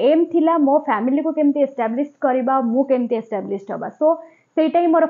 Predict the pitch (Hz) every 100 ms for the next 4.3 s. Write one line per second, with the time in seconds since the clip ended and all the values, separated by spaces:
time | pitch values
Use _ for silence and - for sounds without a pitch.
0 | 320 247 285 - 269 269 269 277 285 240
1 | 285 269 285 254 269 254 254 262 240 247
2 | 214 196 190 208 202 220 214 202 226 233
3 | 269 349 247 214 220 202 - - - 101
4 | 98 98